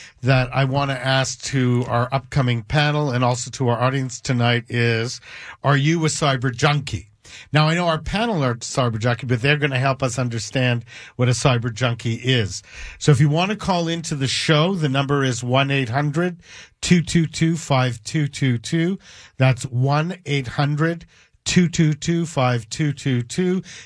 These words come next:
You can also email us at engage seven ninety at gmail dot com. That's engage seven ninety at gmail dot com. And like I said, the question that we're asking tonight is, are you a cyber junkie?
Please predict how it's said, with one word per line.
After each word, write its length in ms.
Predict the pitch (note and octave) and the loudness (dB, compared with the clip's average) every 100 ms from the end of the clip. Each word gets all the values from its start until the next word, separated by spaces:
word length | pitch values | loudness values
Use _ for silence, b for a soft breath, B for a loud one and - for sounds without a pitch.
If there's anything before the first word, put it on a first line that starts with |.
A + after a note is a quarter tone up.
| - | -4
You 100 | B2+ | 2
can 100 | E3 | 2
also 240 | E3 E3 E3 | 2 -4 -4
email 440 | G#3+ A3 D3+ C3 | -2 0 0 2
us 240 | B2+ C#3+ - | 2 0 -2
at 160 | C3 | -4
engage 420 | C3 B2 C#3+ D3+ D3 | -2 0 0 0 -2
seven 340 | D3+ C3 B2+ | -2 0 2
ninety 600 | B2+ C3 D3 C#3+ F3+ F3+ B B | 2 2 2 0 -2 -4 B B
at 180 | A#2+ A#2+ | -2 -2
gmail 500 | G#2 C#3 C#3 C3+ B2+ | 2 2 4 2 0
dot 260 | B2 A#2+ A#2 | 0 -2 -2
com. 500 | - D3+ D#3 D#3+ E3 b b b - | -6 -2 0 -2 -6 b b b 0
That's 200 | B2 C#3 | 0 2
engage 480 | C3 A2 C#3 D3 D3 | 0 2 2 2 -2
seven 340 | - C3+ C3 | -2 0 0
ninety 520 | B2+ C3+ C#3 D3+ E3+ | 2 0 0 -2 -2
at 220 | B2+ B2 | -2 -4
gmail 460 | - C3+ C#3 B2+ B2 | -2 -2 0 0 0
dot 320 | B2 A#2+ A2+ | 2 0 -2
com. 480 | - F#3 F3+ F#3 F#3+ - B B B B B | -6 -2 0 0 -4 -8 B B B B B
And 120 | C3 | 4
like 180 | D3+ D#3 | 4 4
I 20 | D#3+ | 0
said, 260 | F#3 E3 | 0 -2
the 80 | C#3 | -4
question 440 | C#3 G#3+ G#3+ B3+ | -2 -2 -2 -2
that 120 | G3 E3 | 0 0
we're 100 | D3 | 2
asking 360 | D#3 - C#3+ | 0 0 -6
tonight 440 | B2+ C3+ C3+ C3+ B2 | -2 0 2 0 -2
is, 500 | A#2+ A#2+ A2+ A#2 - | -2 0 0 -2 -4
are 180 | B2+ C3 | 0 2
you 440 | B2+ D3 F3 F#3+ | 2 2 2 0
a 80 | C#3+ | -2
cyber 560 | B2+ - C3 C3 C3 A#2 | -4 2 2 2 0 -4
junkie? 580 | - B2+ A#2+ - F#2 | 0 0 0 -2 -8